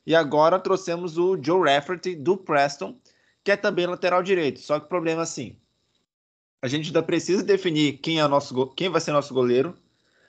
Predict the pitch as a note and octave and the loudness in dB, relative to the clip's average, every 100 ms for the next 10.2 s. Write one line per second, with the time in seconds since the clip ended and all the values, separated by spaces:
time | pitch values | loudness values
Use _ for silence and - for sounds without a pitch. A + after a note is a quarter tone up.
0 | _ - C#3+ D#3+ E3+ D3+ - D#3+ D3 D#3 | _ -6 -4 0 0 -2 -4 -2 0 0
1 | D#3 D3+ D#3 C3+ D3 D#3+ - E3+ - C3+ | 0 -2 -2 -2 0 2 2 -2 -2 -2
2 | F3+ - F#3+ - C3+ C3 B2+ B2 D3+ D3 | -4 -8 -14 0 2 4 2 0 -4 0
3 | C#3 C#3 B2+ A#2+ B2+ C#3 B2+ C3 C3 B2+ | 0 0 -2 -4 -4 -2 0 0 0 -2
4 | C3+ C3+ C3 C3 B2+ B2 - B2 F#2 - | -2 -2 0 0 0 -4 -2 -2 -2 -10
5 | _ _ - D3+ E3+ F3 - D3+ E3 F3 | _ _ -4 2 2 4 4 4 4 2
6 | F3 - - B2+ C3 B2+ B2 A#2+ A#2+ C3 | 0 -16 -8 -2 0 2 2 2 4 2
7 | - - A2+ - B2+ C3+ D#3 E3 D3+ _ | 0 -10 -14 -4 0 4 2 0 -6 _
8 | _ _ _ - D3+ F3 F3 E3 C#3+ C#3+ | _ _ _ -4 0 2 4 2 2 0
9 | C3 D3+ D3+ C#3+ B2+ C#3 B2+ A2+ B2+ E3 | 2 2 2 0 2 2 0 -2 -2 -2
10 | - - | -6 -20